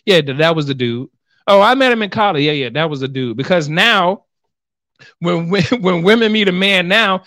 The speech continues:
guess what they do? They go on a cock carousel because they're trying to find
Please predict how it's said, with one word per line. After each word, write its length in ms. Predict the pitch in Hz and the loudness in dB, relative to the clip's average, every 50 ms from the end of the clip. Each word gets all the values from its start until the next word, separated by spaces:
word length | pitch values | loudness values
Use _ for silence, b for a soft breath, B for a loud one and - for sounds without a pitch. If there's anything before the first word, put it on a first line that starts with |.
| b b b | b b b
guess 200 | 214 233 226 - | -2 -2 0 0
what 140 | 240 208 202 | -2 0 2
they 120 | 196 190 | 0 0
do? 280 | 190 190 214 180 135 117 B B B | 0 0 0 0 -2 -4 B B B
They 100 | 190 220 | 0 0
go 180 | 240 247 226 220 | 0 0 -2 0
on 100 | 214 202 | 0 0
a 40 | 196 | 0
cock 340 | - - 240 220 220 214 - | 0 0 0 2 0 0 0
carousel 760 | - 247 247 240 220 190 - - 175 147 120 104 92 - _ _ _ _ _ _ _ _ _ _ _ _ _ _ - | 0 2 2 2 2 -2 -4 -4 -6 -4 -6 -6 -10 -16 _ _ _ _ _ _ _ _ _ _ _ _ _ _ -2
because 300 | 202 - - 220 208 202 | -2 2 4 4 4 4
they're 140 | 214 208 | 4 0
trying 300 | 202 - 240 240 240 240 | 0 0 0 2 2 2
to 80 | 247 214 | 2 0
find 640 | 165 - - 240 269 277 254 233 240 240 247 269 262 | -2 0 2 4 4 4 4 2 0 0 -2 -4 -8